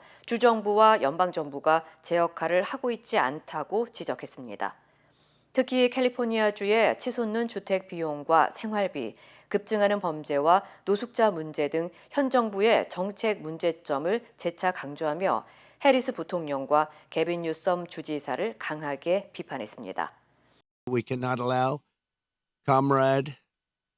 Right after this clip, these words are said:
Speaker 2: Kamala Harris and the communist left to do to America what they did to California. The state of California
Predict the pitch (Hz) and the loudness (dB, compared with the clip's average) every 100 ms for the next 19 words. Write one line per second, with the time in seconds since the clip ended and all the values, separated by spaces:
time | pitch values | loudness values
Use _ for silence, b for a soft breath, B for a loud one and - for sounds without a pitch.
0 | _ 135 135 135 143 131 131 127 135 - | _ 0 4 6 6 4 2 2 2 0
1 | - - _ _ _ _ - 127 123 - | 0 -6 _ _ _ _ -2 0 0 0
2 | 131 139 135 135 127 - 127 127 113 - | 2 2 0 0 -2 0 2 0 -2 -2
3 | 123 117 131 135 135 147 - 131 127 131 | 0 6 6 8 4 -2 2 4 4 4
4 | 135 131 123 127 - 127 117 135 127 139 | 2 2 0 0 2 0 4 4 4 -2
5 | 127 139 123 127 147 139 127 120 113 117 | -4 0 0 0 0 0 0 -2 -2 -2
6 | 135 139 131 143 123 123 107 131 139 135 | 0 0 0 -2 -2 -2 -4 -4 -4 -4